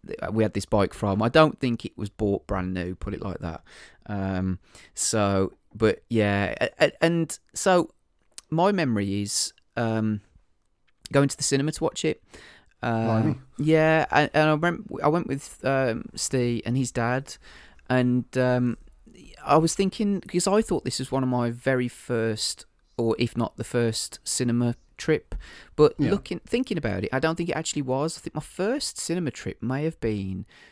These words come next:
Speaker 1: For Your Eyes Only, um, because I, I have very strong memories of watching that. Now, that was nineteen eighty-one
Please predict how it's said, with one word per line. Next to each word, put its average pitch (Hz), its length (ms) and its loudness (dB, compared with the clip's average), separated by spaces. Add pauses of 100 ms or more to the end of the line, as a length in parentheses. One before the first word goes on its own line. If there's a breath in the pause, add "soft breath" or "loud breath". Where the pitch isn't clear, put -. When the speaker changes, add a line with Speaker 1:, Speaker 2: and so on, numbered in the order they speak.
Speaker 1:
For - 200 -10
Your 127 440 0
Eyes 120 180 -2
Only, 117 520 -2 (480 loud breath)
um, 113 640 2 (920)
because 143 260 4
I, 156 60 2 (120)
I 156 120 4
have 147 120 4
very 143 480 0 (120)
strong 139 360 -2
memories 123 300 -2
of 117 100 -8
watching - 260 -6
that. 120 120 -2
Now, 143 120 -2
that 156 60 -2
was - 120 -6
nineteen 156 300 -2
eighty-one 110 520 0